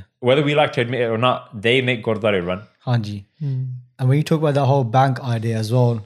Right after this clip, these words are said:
Speaker 2: of having something in, like, in, in the bank, that could also mean, like, seva as well, right?
Speaker 1: Yeah, for sure.
Speaker 2: And that's, like, a different perspective of yourself actually now being in the Guru Card. Because a lot of us, when we go to the Gurdwara Sahib,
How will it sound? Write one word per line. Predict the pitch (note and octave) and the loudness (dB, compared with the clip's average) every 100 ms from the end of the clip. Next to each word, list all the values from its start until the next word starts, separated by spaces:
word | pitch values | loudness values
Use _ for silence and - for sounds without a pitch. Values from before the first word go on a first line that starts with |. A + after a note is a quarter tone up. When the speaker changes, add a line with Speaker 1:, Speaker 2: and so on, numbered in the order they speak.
| - | -10
Speaker 2:
of | A2 | -4
having | B2 A#2 | -2 0
something | B2 B2+ B2 B2 | -2 -2 -2 -2
in, | A#2+ A#2+ | -4 -4
like, | A#2 A#2 - | -6 -6 -6
in, | A#2 B2+ - _ _ - | -8 -8 -12 _ _ -2
in | B2 | 2
the | |
bank, | B2+ C3 B2+ | 4 4 2
that | B2+ B2 | 0 -2
could | C#3+ | 0
also | C3 B2+ | 0 0
mean, | B2 | 0
like, | G#2 | 0
seva | - D3+ D#3 C3+ G#2+ - A2+ | -4 0 2 2 -2 -8 -10
as | G#2+ | -8
well, | G#2+ | -6
right? | G#2+ B2 | -4 0
Speaker 1:
Yeah, | A2+ C3+ A2+ | 4 4 2
for | G2+ A2 | -2 -8
sure. | A#2+ A2+ - | -6 -8 -6
Speaker 2:
And | C#3+ C#3 | 0 2
that's, | E3 E3+ | 4 2
like, | D#3 | 2
a | C#3+ | 2
different | C#3 C3 C3+ | 2 0 -2
perspective | B2+ D#3 C#3 C#3 A#2+ | 0 0 0 0 0
of | A#2+ | 0
yourself | B2 B2 C#3+ C3+ - E3 | 0 2 2 2 -2 -4
actually | C#3+ C3+ C#3 | -4 -2 0
now | C3+ B2+ | 2 2
being | A#2+ C3 D3+ | 0 0 2
in | D3 | 2
the | B2+ | 2
Guru | A#2 B2 | 2 0
Card. | A#2+ A#2+ A2 | 0 0 0
Because | B2 C3 | 0 2
a | C#3 | 2
lot | G3+ | 2
of | E3+ | 2
us, | C3+ C3 - - - - | 2 0 -4 -14 -20 -4
when | C#3+ | 2
we | E3 | 4
go | E3 | 4
to | E3 | 2
the | D3+ | 2
Gurdwara | D3 C#3+ B2+ B2 | 4 4 4 2
Sahib, | A#2+ A2+ | 2 -2